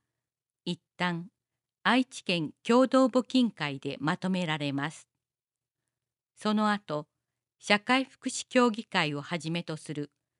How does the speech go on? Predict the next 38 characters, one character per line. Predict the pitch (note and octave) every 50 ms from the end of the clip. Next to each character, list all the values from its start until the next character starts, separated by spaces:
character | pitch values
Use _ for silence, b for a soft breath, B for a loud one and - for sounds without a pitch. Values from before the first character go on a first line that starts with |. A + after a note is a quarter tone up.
| _ _ _ _ _
民 | - G#3+ A#3+ B3+ A#3
間 | - - G#3+ G#3+ G#3 G#3 G#3
の | G3+ F#3+ F#3 - - -
社 | - - G#3 G3+
会 | - A#3 B3 C4+ C4+
福 | - - -
祉 | C#4 - - A#3
団 | - A#3+ A#3+ G#3+
体 | - - D#3 D3+ C#3+
等 | - - F#3 E3+ D#3
が | - C#3+ C#3 C#3
行 | - - E3 E3
う | D#3+ D3+ D3 D3 C#3+ D3+ _ _
事 | - - A3 B3
業 | G3 A#3 G#3+ G3+ F#3 E3
を | D3+ E3
実 | D3+ - E3 D#3+
施 | - - A#3+ A#3+
す | - - B3
る | A3 B3
際 | - - - A3+ A3 G3+
の | D#3 D3 F3
資 | - - - B3
金 | - - B3 A3 F#3+
と | - - E3
し | D#3+ -
て | - - D3 C#3+ -
配 | - - F3+ F#3+ G3 F#3+
分 | - F#3+ F#3+ F3
さ | - F3+ F3
せ | - E3+ E3+
て | -
い | E3 E3 D3+
た | - D#3+
だ | D3 D3 D#3
き | _ - D#3 C#3+
ま | C#3 C3 C#3+
す。 | C#3+ - - -